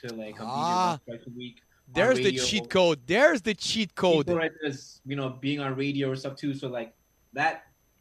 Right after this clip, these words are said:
Speaker 1: that kinda still helps me. That, you know what, I, I can still tell people, you know what, tune in on Vibe, and, uh, you know, you can still hear me and stuff there too. So, so, like, that definitely helps. And then
Speaker 2: Ah.
Speaker 1: also still being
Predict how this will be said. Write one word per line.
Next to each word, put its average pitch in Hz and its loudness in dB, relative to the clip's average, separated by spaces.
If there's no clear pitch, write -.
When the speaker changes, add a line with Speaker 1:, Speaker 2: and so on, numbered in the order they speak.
Speaker 1:
that 143 -6
kinda 135 -6
still 135 -10
helps 135 -10
me. 185 -8
That, 131 -6
you 151 -6
know 151 -6
what, 147 -4
I, 151 -2
I 143 -8
can 143 -16
still 180 -6
tell 156 -8
people, 147 -10
you 135 -6
know 139 -4
what, 147 -6
tune 143 -8
in 135 -6
on 120 -8
Vibe, 117 -4
and, 107 -12
uh, 101 -8
you 113 -16
know, 101 -16
you 123 -18
can 135 -12
still 131 -10
hear 131 -6
me 135 -4
and 117 -14
stuff 120 -12
there 117 -8
too. 127 -10
So, 110 -12
so, 135 -2
like, 127 -4
that 147 -4
definitely 131 -8
helps. 120 -10
And 131 -8
then 127 -10
Speaker 2:
Ah. 101 -14
Speaker 1:
also 165 -4
still 143 -6
being 127 -6